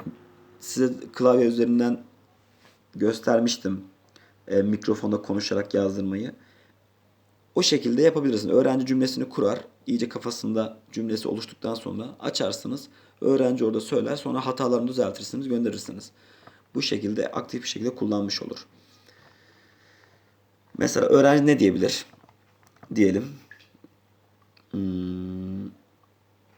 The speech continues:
neydi? Proje hakkında ya tıklayalım. Şurada proje ismi vardı. Buraya geldik. Mesela öğrenci buraya, e, bir isim buldu.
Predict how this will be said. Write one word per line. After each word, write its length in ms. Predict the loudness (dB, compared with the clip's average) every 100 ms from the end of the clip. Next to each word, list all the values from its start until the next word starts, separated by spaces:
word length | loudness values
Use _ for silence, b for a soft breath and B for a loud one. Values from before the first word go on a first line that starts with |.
| _ _ -8
neydi? 400 | -4 -4 -6 -10
Proje 300 | -2 -2 0
hakkında 420 | -4 -10 -14 -10 -10
ya 120 | -8
tıklayalım. 640 | -12 -10 -10 -6 -6 -8 -14 _ -16
Şurada 400 | -8 -4 -2 -4
proje 320 | 0 2 2
ismi 280 | -2 -2 -6
vardı. 320 | -6 -10 -8
Buraya 260 | 0 4 4
geldik. 540 | 4 0 -2 -12 -18 -20 _ _ _ _ _ _ b b b b _ _
Mesela 320 | -10 -10 -4 2
öğrenci 480 | 4 4 2 -2
buraya, 320 | -4 -4 -6 -10 _ _ _ b b b b b b b _ -2
e, 340 | 2 2 4
bir 80 | 4
isim 340 | 4 2 2 2
buldu. 320 | 0 -2